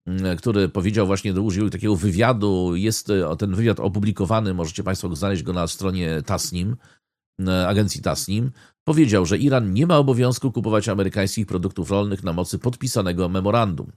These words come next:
E, natomiast jego sformułowanie pozostawia otwartą możliwość na przykład porozumienia w tej sprawie ustnego albo tego, że, że jeżeli towary amerykańskie będą tańsze i bardziej atrakcyjne, to proszę bardzo.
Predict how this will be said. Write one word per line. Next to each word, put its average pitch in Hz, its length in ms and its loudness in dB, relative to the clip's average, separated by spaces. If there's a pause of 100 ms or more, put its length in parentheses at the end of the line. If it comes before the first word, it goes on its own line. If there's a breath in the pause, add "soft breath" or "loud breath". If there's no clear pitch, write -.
(960)
E, 95 240 2
natomiast 196 420 0
jego 156 160 4
sformułowanie 135 540 2
pozostawia 127 420 2
otwartą 110 400 0
możliwość 147 560 2
na 80 100 -4
przykład 107 360 -2
porozumienia 107 720 0
w - 80 -10
tej 95 140 0
sprawie 90 460 0
ustnego 95 680 2
albo 101 280 4
tego, 107 480 0
że, 90 180 0
że 92 220 0
jeżeli 92 360 0 (340)
towary 98 340 2
amerykańskie 90 580 -2
będą 85 260 -4
tańsze 85 580 -4
i 64 60 -10
bardziej 85 280 -4
atrakcyjne, 87 540 -6
to 65 120 -8
proszę 120 260 -2
bardzo. 95 360 0